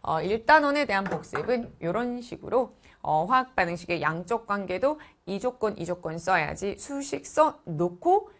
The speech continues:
확인해 주시면 아마 열 시간 공부해야 되는 거 한 세, 네 시간 정도로 복습하는 걸로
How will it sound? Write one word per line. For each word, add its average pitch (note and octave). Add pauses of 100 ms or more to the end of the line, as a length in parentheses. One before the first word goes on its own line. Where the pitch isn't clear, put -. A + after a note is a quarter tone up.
(160)
확인해 C#4+
주시면 G3 (380)
아마 A3 (160)
열 G#3
시간 F4
공부해야 G3+
되는 D#3
거 E3
한 G#3+
세, F4
네 F3
시간 A3+
정도로 F3+
복습하는 F#3
걸로 G#3+